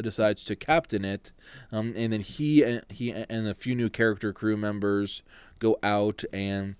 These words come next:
and they're heading towards this, this anomaly. And on their way, way, um, they meet up with Spock, who was doing some kind of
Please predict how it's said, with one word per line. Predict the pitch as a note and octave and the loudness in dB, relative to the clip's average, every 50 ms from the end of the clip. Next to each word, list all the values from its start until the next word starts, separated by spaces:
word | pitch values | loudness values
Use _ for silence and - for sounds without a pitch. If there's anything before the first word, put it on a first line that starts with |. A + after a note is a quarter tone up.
| - - - - - - | -18 -20 -20 -20 -16 -8
and | G#2 A2 | -4 -2
they're | G2+ | -2
heading | F#2+ G#2+ G#2 G#2 G#2 G2 | 2 2 2 2 0 -2
towards | - - G2 G2 F#2+ - | -2 -2 -2 0 0 -2
this, | G#2 - - | -4 -6 -6
this | - - G2 - A#2 | -4 -4 -4 -2 -2
anomaly. | A2+ A2+ A2+ A2+ G#2+ G2+ F#2 F2 E2 E2 E2+ - | -2 0 0 0 0 0 -2 -4 -6 -8 -8 -8
And | - G2 G2+ G2+ - | -6 -6 -6 -6 -4
on | A#2+ C3+ D#3 D#3 C3+ | -2 -2 0 2 4
their | B2+ A#2 G#2+ | 6 6 6
way, | G2+ G2+ G2 G2 G2 G2 G2 F#2+ F#2 - | 6 4 4 4 4 4 2 2 0 0
way, | G#2 G2 F#2+ | 0 0 0
um, | F#2 F2+ F#2 E2 D#2 C#2+ A2 | 0 -2 -4 -10 -14 -14 -8
they | G#2+ G#2+ G#2 | -2 -2 0
meet | G#2 G#2+ A2 G#2+ | 0 0 0 0
up | G2 - | 0 -2
with | G2 F2+ | -4 -8
Spock, | - - - - - C3 C3 C3 B2 A#2+ - - | -8 -12 -4 2 6 6 8 8 6 4 0 -4
who | G#2+ G2+ | -2 0
was | G2 G2 F#2+ - | 0 0 -2 -4
doing | - G#2 G2 G2 G2 | -6 -6 -6 -6 -6
some | - - G#2+ G#2 | -6 -8 -8 -8
kind | - - G#2 G2+ G2+ G2 F#2+ | -6 -6 -4 -4 -4 -2 -2
of | F#2+ F#2 F#2+ G2 G2 | 0 0 -2 -4 -6